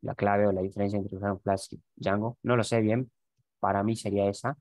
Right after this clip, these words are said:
que a nivel, a medida que incrementa mucho la complejidad, yo ya empezaría a usar algo más grande como Django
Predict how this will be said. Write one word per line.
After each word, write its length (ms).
que 280
a 100
nivel, 420
a 100
medida 220
que 340
incrementa 720
mucho 260
la 80
complejidad, 440
yo 320
ya 160
empezaría 560
a 20
usar 240
algo 260
más 160
grande 320
como 300
Django 500